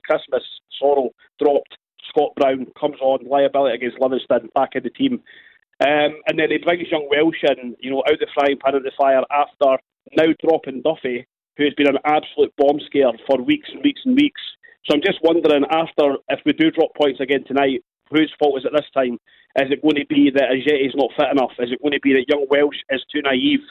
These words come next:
Is it going to be that, um, you know, I brought Scott back in, but you can see he's not marked ship after missing three games? And then the most baffling one is Scott Bain. You know, Barkas four weeks ago was his number one. He's, I put, paid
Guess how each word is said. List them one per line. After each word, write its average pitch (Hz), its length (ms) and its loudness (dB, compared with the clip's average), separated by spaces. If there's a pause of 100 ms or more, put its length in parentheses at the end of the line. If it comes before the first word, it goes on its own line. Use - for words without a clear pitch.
(400)
Is 127 140 0
it 135 140 0
going 151 180 4
to 139 80 0
be 139 280 4
that, 131 200 2 (240)
um, 127 640 0
you 139 80 -6
know, 131 160 2
I 120 100 0
brought 151 280 0
Scott 147 280 0
back 135 220 0 (100)
in, 127 140 -4
but 127 80 -4
you 123 60 -10
can 135 140 -6
see 143 200 0
he's 139 100 -6
not - 160 0
marked 131 220 -2 (100)
ship 143 160 0
after 131 240 -2
missing - 360 -4
three 135 160 0
games? 139 320 0 (540)
And 135 120 0
then 156 100 0
the 165 60 2
most 170 220 2
baffling 170 400 -2
one 143 160 0
is 131 80 -4 (100)
Scott - 260 0
Bain. 156 320 0
You 139 60 -6
know, 143 100 2
Barkas 156 560 0 (180)
four 175 160 2
weeks 160 260 -6
ago 147 200 0
was 135 140 0
his 135 160 -4
number 143 240 2
one. 160 380 0 (360)
He's, 131 200 2 (200)
I 135 140 0
put, 156 240 0
paid 151 180 0